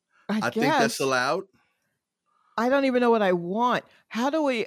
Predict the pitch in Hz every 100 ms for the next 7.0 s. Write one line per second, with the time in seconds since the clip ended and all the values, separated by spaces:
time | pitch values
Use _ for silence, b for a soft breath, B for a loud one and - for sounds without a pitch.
0 | - 254 339 381 381 277 294 370 392 311
1 | - 302 330 370 277 311 320 311 320 330
2 | 349 294 294 339 440 453 - _ 269 302
3 | 269 269 294 - 226 233 226 226 214 208
4 | _ _ _ _ _ _ _ _ _ _
5 | _ _ - 214 - 208 180 156 127 156
6 | 127 135 113 98 175 - 190 185 -